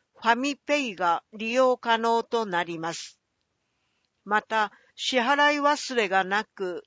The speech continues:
便利な口座振替での支払いを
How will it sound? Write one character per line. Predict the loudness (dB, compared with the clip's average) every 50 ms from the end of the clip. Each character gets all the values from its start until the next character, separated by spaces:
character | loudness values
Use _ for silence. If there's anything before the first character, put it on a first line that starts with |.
| _
便 | -6 0 2 2 2 2 -2 -6
利 | -6 -4 -2
な | 0 0 -2 -2 -2
口 | -2 -2 -2 0 0
座 | 0 0 -2 -2
振 | -4 -6 -6
替 | -6 -6 -4 -2 0 0 0 0 0 -2
で | -4 -4
の | -2 -2 -4 -6
支 | -6 -6 -6 -6
払 | -2 -2 0 2 2 0 0 0
い | -2 -2
を | -2 -2 -2